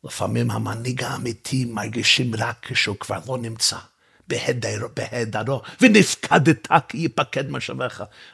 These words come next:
אז רואים איזה מנהיג הוא היה. אם הוא היה מנהיג שידע לייצר עוקבים, נכנעים, אפילו תלמידים, אפילו תלמידים גדולים, הוא מנהיג שבאמת ידע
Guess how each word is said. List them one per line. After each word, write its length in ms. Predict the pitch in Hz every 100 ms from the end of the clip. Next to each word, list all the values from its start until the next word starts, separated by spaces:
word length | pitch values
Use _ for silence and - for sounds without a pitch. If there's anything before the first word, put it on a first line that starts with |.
| _ 117
אז 180 | 110
רואים 320 | 113 107 107 95
איזה 280 | 110 104 104
מנהיג 420 | 101 98 110 104
הוא 140 | 107 85
היה. 220 | 82 - - _ - _
אם 120 | 180
הוא 140 | 170 147
היה 220 | 147 151
מנהיג 760 | 147 139 139 143 139 143 139 127
שידע 420 | 147 135 131 139 139 139 131 120 117 -
לייצר 440 | 147 143 143 165 147
עוקבים, 760 | 170 - 151 156 175 165 151 139 _ -
נכנעים, 720 | 180 196 - 170 175 190 185
אפילו 260 | 175 262 262
תלמידים, 540 | - 285 311 339 330
אפילו 220 | 226 285 285
תלמידים 380 | 233 262 277
גדולים, 520 | 269 262 285 262 151 120 - _ _ _ -
הוא 100 | 104
מנהיג 340 | 107 117 113
שבאמת 800 | - 104 95 87 95 92 - -
ידע 300 | - -